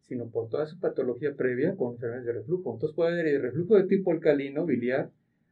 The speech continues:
reflujo de tipo acuoso, saliva, de contenido alimenticio y de, y de contenido de,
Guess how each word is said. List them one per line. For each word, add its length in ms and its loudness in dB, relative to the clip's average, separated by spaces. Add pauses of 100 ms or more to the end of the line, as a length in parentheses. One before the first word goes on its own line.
reflujo 380 0
de 160 6
tipo 640 2
acuoso, 680 -4 (960)
saliva, 640 -2 (540)
de 180 -2
contenido 540 2
alimenticio 760 -2 (120)
y 80 -14
de, 220 -10
y 100 -10
de 160 -6
contenido 340 -6
de, 140 -6